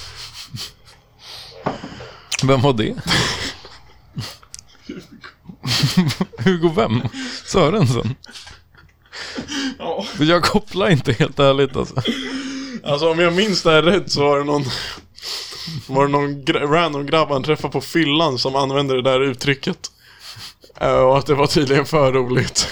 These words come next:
Speaker 2: <laughs> Men,
Speaker 1: Jaha.
Speaker 2: eh, det var schysst.
Speaker 1: Ja,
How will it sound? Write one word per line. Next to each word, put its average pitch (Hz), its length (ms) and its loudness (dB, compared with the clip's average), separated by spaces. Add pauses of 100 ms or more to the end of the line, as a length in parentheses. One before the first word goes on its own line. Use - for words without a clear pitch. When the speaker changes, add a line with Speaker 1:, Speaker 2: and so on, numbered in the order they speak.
(800)
Speaker 2:
<laughs> 233 920 -6
Men, 131 220 2 (180)
Speaker 1:
Jaha. 135 160 6
Speaker 2:
eh, 131 80 4
det 131 140 4
var 180 120 0
schysst. - 520 2 (120)
Speaker 1:
Ja, 123 240 2